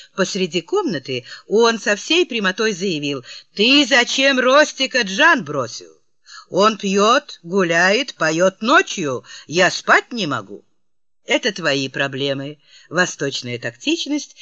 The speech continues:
явно не была чертой Настиного характера. «Проблемы?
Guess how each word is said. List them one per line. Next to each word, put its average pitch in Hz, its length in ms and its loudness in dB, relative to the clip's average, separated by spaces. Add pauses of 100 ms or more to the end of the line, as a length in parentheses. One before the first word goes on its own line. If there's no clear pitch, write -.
(160)
явно 190 720 2
не 196 160 -2
была 151 280 -2
чертой 131 580 -6 (220)
Настиного 127 640 -8
характера. - 560 -16 (480)
«Проблемы? 160 680 -2